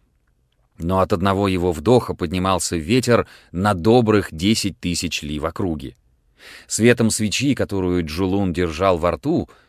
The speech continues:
он мог освещать высочайшие сферы неба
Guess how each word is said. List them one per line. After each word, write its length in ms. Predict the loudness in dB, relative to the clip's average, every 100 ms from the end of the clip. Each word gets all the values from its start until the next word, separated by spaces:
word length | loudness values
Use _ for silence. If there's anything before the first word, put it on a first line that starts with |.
| _ _
он 180 | 4 6
мог 180 | 4
освещать 560 | 2 0 0 2 0 0
высочайшие 760 | -2 -2 0 -2 -2 -2 -4
сферы 440 | -4 -4 -2 -2 -2
неба 480 | 0 0 0 -2